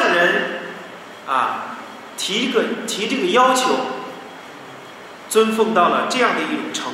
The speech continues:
度。因为每当我们向别人请求帮忙的时候，无形当中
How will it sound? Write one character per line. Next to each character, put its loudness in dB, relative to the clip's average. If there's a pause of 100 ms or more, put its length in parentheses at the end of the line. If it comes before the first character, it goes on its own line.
度。 0 (840)
因 6
为 6 (460)
每 6
当 4
我 2
们 6
向 4 (160)
别 6
人 4 (760)
请 -4
求 0 (100)
帮 6
忙 2
的 -2
时 0
候， -2 (1120)
无 4
形 2
当 4
中 2